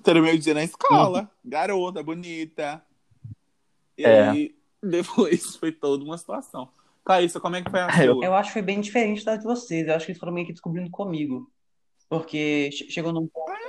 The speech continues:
Speaker 3: eu
Speaker 1: amiga,
Speaker 3: tava
Speaker 1: que tudo!
Speaker 3: eu, eu tava, tipo, muito mal por causa disso. Eu falei, tipo, eu falei pros meus pais, assim, "Eu preciso de ajuda, eu acho que eu sou trans." Aí eles, eles mandaram pra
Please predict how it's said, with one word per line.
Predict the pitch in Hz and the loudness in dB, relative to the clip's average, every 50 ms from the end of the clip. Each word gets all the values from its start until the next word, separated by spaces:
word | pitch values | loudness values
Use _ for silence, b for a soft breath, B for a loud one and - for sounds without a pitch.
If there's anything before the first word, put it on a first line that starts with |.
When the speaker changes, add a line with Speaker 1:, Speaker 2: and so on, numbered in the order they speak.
| 523 - | 0 0
Speaker 3:
eu | - | 2
Speaker 1:
amiga, | - 294 262 311 294 | 2 2 2 0 2
Speaker 3:
tava | |
Speaker 1:
que | 285 - 320 - - | 2 0 -2 0 2
tudo! | 359 349 349 392 427 440 349 294 180 143 123 110 110 110 117 - _ _ _ _ - | 4 6 6 4 2 2 0 2 2 2 2 0 -2 -6 -8 -12 _ _ _ _ -4
Speaker 3:
eu, | 151 - | -2 -2
eu | 156 160 | 0 2
tava, | 175 170 | 0 0
tipo, | 165 - 170 175 | 0 -4 -8 -8
muito | 170 185 214 202 | -8 -6 -6 -2
mal | 175 156 156 170 170 - | 0 0 0 0 -2 -4
por | - - | -8 -6
causa | 160 151 151 143 | -4 -2 -2 -2
disso. | 131 143 151 160 - - 214 | -2 -6 -6 -6 -8 -8 -8
Eu | 208 202 | -6 -4
falei, | 202 190 170 160 | -4 -2 -2 -4
tipo, | 160 - - - 156 151 151 143 143 143 - - _ | -6 -8 -10 -6 -4 -2 -2 -2 -4 -6 -14 -18 _
eu | - - | -20 -6
falei | - 165 160 | -6 -4 -4
pros | 165 | -4
meus | 160 156 160 | -6 -8 -4
pais, | - - 147 135 139 139 | 0 0 0 0 0 -4
assim, | - 160 135 | -6 -6 -6
"Eu | 127 | -6
preciso | 131 147 147 | -6 -8 -2
de | 131 147 | 0 0
ajuda, | 151 156 151 156 135 127 | 0 0 -2 -4 -4 -2
eu | 131 | -2
acho | 131 131 - | -2 -2 -4
que | |
eu | - | -8
sou | 139 | -8
trans." | 127 160 156 135 123 - - _ _ _ _ _ _ _ _ _ _ _ _ _ _ _ | -6 -6 -6 -8 -10 -12 -16 _ _ _ _ _ _ _ _ _ _ _ _ _ _ _
Aí | - 151 151 151 151 156 156 | -6 -4 -4 -2 -2 -4 -4
eles, | 160 151 151 160 156 - - | -6 -8 -8 -10 -10 -6 -6
eles | 151 147 156 160 | -6 -6 -4 -4
mandaram | 156 156 151 151 151 151 | -2 -2 -2 -2 -4 -8
pra | - | -12